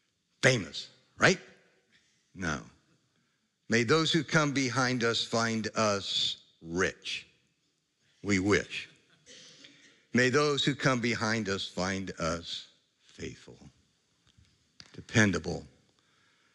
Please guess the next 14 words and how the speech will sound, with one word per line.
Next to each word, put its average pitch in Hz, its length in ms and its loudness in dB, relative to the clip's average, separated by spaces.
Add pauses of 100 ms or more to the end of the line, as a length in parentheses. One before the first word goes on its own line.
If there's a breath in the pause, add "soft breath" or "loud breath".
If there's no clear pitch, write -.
(960)
Paul 160 260 2
says, 127 340 2
Timothy, 135 540 0
one 123 160 0
of 135 60 0
my 120 120 0
concerns 98 1000 -4 (920)
for 117 140 -4
you 131 460 0
and 113 100 -4
for 107 160 0
others 107 600 -2
is 107 160 0
entrusting 120 800 -2